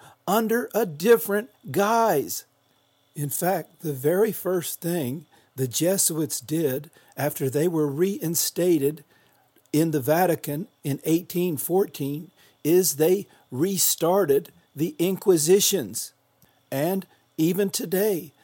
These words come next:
the office of the Inquisition, it has never been, uh, terminated. They only changed the name of it to make it more acceptable to hide what they're doing undercover. So what they did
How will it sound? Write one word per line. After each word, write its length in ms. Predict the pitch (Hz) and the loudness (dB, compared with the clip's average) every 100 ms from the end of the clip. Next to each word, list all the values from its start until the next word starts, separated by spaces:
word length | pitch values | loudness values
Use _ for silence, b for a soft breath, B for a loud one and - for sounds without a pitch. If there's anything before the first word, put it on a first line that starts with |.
| b - | b -6
the 160 | 143 - | -6 -2
office 440 | 160 196 185 - | 0 0 -2 -4
of 220 | - 151 | -2 -2
the 180 | 135 143 - | 0 -4 -2
Inquisition, 840 | 175 196 151 127 156 190 156 175 - b b | -4 -2 -4 -2 -2 -2 -6 -8 -12 b b
it 140 | 214 | 0
has 260 | 160 151 127 | 2 0 2
never 480 | 120 131 160 139 123 | -2 0 0 0 0
been, 400 | 147 160 139 123 b b | 0 -2 -2 -6 b b
uh, 300 | 127 120 117 131 | -6 -4 -4 -8
terminated. 840 | - 156 214 170 143 139 180 - - b b | -4 0 0 2 2 4 2 0 -10 b b
They 160 | 151 - | -2 0
only 360 | 220 240 180 151 | -2 0 0 0
changed 540 | - 175 214 190 - | -2 -2 -2 -2 -2
the 80 | 139 | -2
name 420 | 127 160 285 180 | -2 -2 -2 0
of 180 | 131 135 | 2 0
it 200 | 220 - b b | -4 -8 b b
to 120 | - 202 | 0 2
make 320 | 190 240 - | 2 0 0
it 140 | 190 | -2
more 360 | 160 143 185 - b b b | 2 4 2 0 b b b
acceptable 960 | 170 - - 233 262 156 120 135 247 _ b b - | -2 2 4 2 0 -4 0 0 0 _ b b 0
to 160 | 165 | 0
hide 680 | - - 220 220 190 151 180 b b | 0 -2 -2 0 0 -2 -4 b b
what 220 | 165 - | -2 6
they're 160 | 202 202 | 8 8
doing 520 | 131 202 226 165 202 - | 4 0 2 2 -2 -4
undercover. 960 | 190 208 233 - 226 247 214 165 113 _ _ _ _ _ _ | -4 -4 -6 0 2 2 0 -2 -6 _ _ _ _ _ _
So 240 | - - 143 | -10 -2 0
what 240 | 160 202 | 2 0
they 160 | 160 143 | 0 -2
did 480 | 113 185 220 170 | 0 0 0 -4